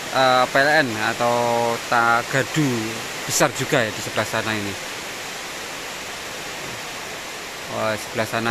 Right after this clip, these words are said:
itu untuk tiangnya ya. Posisi memang masih hujan. Jadi buat teman-teman semua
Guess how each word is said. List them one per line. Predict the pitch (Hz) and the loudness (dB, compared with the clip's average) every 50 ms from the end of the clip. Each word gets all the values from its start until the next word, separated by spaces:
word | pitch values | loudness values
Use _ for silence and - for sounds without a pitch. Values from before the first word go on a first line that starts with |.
| 120 117 | 0 0
itu | - - 135 | 0 -2 -2
untuk | 135 123 107 117 113 113 113 113 110 110 110 110 113 - | -4 -4 -4 -4 -2 -2 -2 -2 -2 -2 -2 -2 -4 -4
tiangnya | - 120 113 107 113 117 120 117 | -4 -4 -2 -2 -2 -2 -2 -2
ya. | 110 101 98 92 - - - - - - - - - - - - | -2 -4 -4 -6 -8 -10 -10 -10 -10 -10 -10 -10 -10 -10 -10 -8
Posisi | - 127 123 131 135 131 160 165 | -6 -6 -4 -4 -4 -2 -2 0
memang | 165 156 143 139 139 135 135 135 131 131 135 135 131 131 131 131 | 0 0 0 0 2 2 2 2 2 2 0 0 -2 -4 -4 -4
masih | 127 123 - 131 | -4 -4 -4 -6
hujan. | 120 113 - - 127 117 101 95 90 - - - - - - - - - - - - - - - - - - - - - - | -6 -6 -4 -2 -2 -2 -2 -4 -8 -10 -10 -10 -10 -10 -10 -10 -10 -10 -10 -10 -10 -10 -10 -10 -10 -10 -10 -10 -10 -6 -2
Jadi | - 131 156 | 2 4 6
buat | 165 160 165 156 | 8 8 6 6
teman-teman | - 156 156 156 151 151 151 156 156 160 151 | 6 4 4 4 6 6 6 6 6 4 2
semua | 143 - 147 147 143 147 151 160 | 2 2 2 2 4 4 4 2